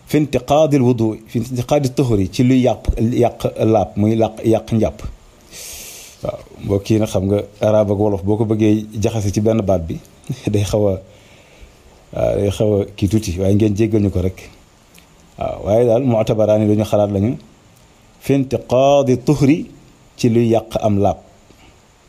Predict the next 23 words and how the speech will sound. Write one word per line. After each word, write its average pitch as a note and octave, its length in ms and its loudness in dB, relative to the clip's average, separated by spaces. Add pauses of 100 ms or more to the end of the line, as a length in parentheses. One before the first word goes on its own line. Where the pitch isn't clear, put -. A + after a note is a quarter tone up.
(960)
Mu G#2 120 2
ne C#3 60 2
nag, C3 160 0 (1800)
wa A2+ 140 2
in D3 100 4
ixtalafa, C#3 540 2
doonte C#3 320 2
wuute C#3 260 2
nañu A#2 180 0
sax, B2 220 -4
fil C3 160 -2
xaqiqati, B2+ 440 -4
ci C3+ 120 0
dëgg-dëgg. A2 380 0 (1400)
Isil C3+ 220 2
xadas, B2+ 300 0
ndax A#2+ 260 2
xadas - 440 -2 (440)
muy A2+ 180 2
am B2 140 2
toj, D3 160 -2 (1000)
huwa A2+ 260 2
moom, B2+ 300 0